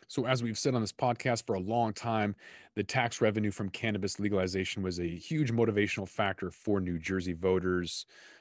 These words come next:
in twenty twenty, uh, more than Massachusetts voters in twenty sixteen. So Massachusetts' year one total recreational sales were used to calculate New York's,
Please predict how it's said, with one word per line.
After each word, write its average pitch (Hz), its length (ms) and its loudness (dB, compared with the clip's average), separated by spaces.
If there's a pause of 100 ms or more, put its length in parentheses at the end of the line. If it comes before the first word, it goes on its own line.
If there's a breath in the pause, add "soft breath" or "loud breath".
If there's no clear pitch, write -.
(120)
in 85 260 -6
twenty 98 300 -4
twenty, 87 480 -4 (420 loud breath)
uh, 78 160 -8
more 98 240 -2
than 90 140 -2
Massachusetts 90 600 -6
voters 85 320 0
in 85 60 -6
twenty 87 260 -6
sixteen. 82 680 -6 (540)
So - 100 -4
Massachusetts' 143 760 0
year 120 260 4
one 127 220 2
total 127 240 2
recreational 120 500 2
sales 117 260 4
were 107 120 2
used 107 180 2
to 104 60 0
calculate 107 640 0
New 104 300 2
York's, 110 600 2